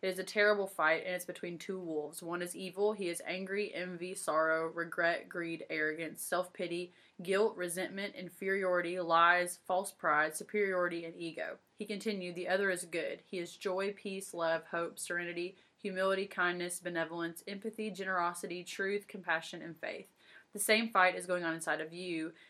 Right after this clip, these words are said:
and inside every other person, too.'" The grandson thought about it for a minute, and he asked his grandfather, "Which wolf will win?" And the old Cherokee simply repli-, replied, "The one you feed."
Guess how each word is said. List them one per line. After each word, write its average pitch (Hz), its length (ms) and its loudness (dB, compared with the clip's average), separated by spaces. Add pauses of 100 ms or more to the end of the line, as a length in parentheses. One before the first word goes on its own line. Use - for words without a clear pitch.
(100)
and 185 140 -4
inside 175 380 2
every 175 300 -2
other 160 180 0
person, 160 400 -4
too.'" 151 380 -6
The 180 120 -6
grandson 185 500 -4
thought 165 180 4
about 165 220 4
it 165 120 0
for 190 160 0
a 190 40 -2
minute, 165 380 -4
and 185 100 -10
he 180 80 -4
asked 165 220 2
his 175 100 -8
grandfather, 160 560 0
"Which 165 360 -8
wolf 170 280 -6
will 156 180 -2
win?" 165 420 -2 (300)
And 175 100 -6
the 170 120 -4
old 175 180 -4
Cherokee 165 480 -6
simply 165 320 -8
repli-, 160 420 -4 (100)
replied, 175 760 6
"The 180 120 0
one 170 260 -4
you 156 80 -8
feed." - 440 -10